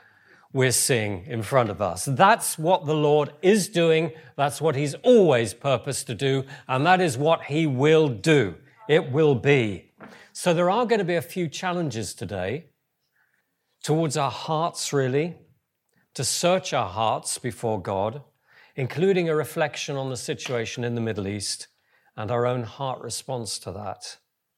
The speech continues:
But let's just start by recapping on where we are, where we got up to in Ephesians. It's a, it's not the easiest book in the Bible, but it is a wonderful book. The language is dense.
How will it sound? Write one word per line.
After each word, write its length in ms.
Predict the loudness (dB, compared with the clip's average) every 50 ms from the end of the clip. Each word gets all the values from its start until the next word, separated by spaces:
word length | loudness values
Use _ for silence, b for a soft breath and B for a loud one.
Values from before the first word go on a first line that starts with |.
| _ _ b b b b b b b b b b b
But 100 | -2 0
let's 180 | 0 -2 -2 -4
just 160 | -8 -8 -6
start 240 | -2 -2 -2 0 0
by 140 | 0 -2 -2
recapping 640 | -2 -4 -4 -6 -8 -12 -10 -10 -10 -12 -12 -12 -14 -20 _ _ _ _ _
on 200 | -8 -6 -6 -4
where 180 | -4 -4 -4 -4
we 160 | -4 -4 -4
are, 260 | -2 -4 -4 -4 -6 -8 -6
where 180 | -4 -2 0 0
we 100 | 0 0
got 180 | 2 2 2
up 180 | 2 2 -2 -4
to 140 | -8 -6 -6
in 60 | -6
Ephesians. 880 | -6 -6 -6 -6 -6 -4 -6 -8 -10 -12 -14 -16 -14 -12 -12 -12 -12 -14 _ b b b b b b b b b b _ -6
It's 280 | -4 -2 -2 -2 0
a, 120 | -2 -2 0 0 -2
it's 260 | -2 -2 -2 -6 -4
not 360 | -2 0 2 2 2 0 0
the 200 | -2 -2 -2 -2 -2
easiest 800 | -2 0 2 2 2 2 0 -2 -2 -2 -2 -2 -6 -10 -8 -6
book 220 | -4 -4 -4 -2 -2
in 100 | -2 -2
the 60 | -2
Bible, 400 | 2 4 4 6 4 4 2 -2
but 160 | -2 -2 -2
it 120 | -2 -2 -2
is 140 | -2 -4
a 60 | -4 -4
wonderful 760 | -4 -4 -2 -2 0 0 2 0 0 -2 -4 -4 -2 -2 -2
book. 500 | -2 -2 0 0 2 2 0 -2 -10 -18 B B B B B B B B
The 80 | 2 2
language 560 | 4 4 4 4 4 4 4 2 2 2 0
is 160 | -2 -4 -4
dense. 1120 | -6 -10 -14 -12 -6 0 2 4 4 4 2 0 -6 -8 -6 -4 -2 -2 -4 -6 -8 -10